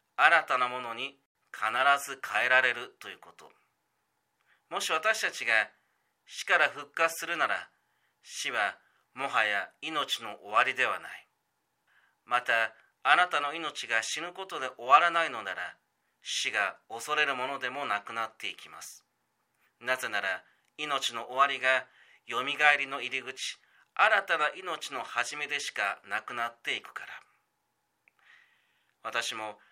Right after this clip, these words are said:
救い主イエスを知る前は、死が怖くて仕方がない。得体の知れぬ闇に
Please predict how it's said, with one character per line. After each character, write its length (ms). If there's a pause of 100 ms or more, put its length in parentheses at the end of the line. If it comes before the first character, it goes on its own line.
(140)
救 340
い 40
主 220
イ 60
エ 100
ス 120
を 60
知 160
る 120
前 220
は、 280 (380)
死 340
が 140
怖 280
く 80
て 140
仕 140
方 260
が 120
な 140
い。 140 (720)
得 160
体 260
の 160
知 200
れ 120
ぬ 260 (280)
闇 360
に 220